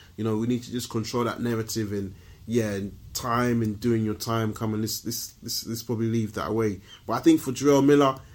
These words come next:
you know, if he signs with Top Rank, I think they're gonna easily be able to kind of raise his, not only raise his profile,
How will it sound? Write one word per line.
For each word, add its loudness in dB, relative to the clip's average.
you 0
know, 4
if -4
he 0
signs 4
with -2
Top -4
Rank, 0
I -2
think 0
they're 2
gonna 4
easily 2
be 2
able 0
to -8
kind -2
of -4
raise 0
his, -2
not 2
only 4
raise 4
his -6
profile, -2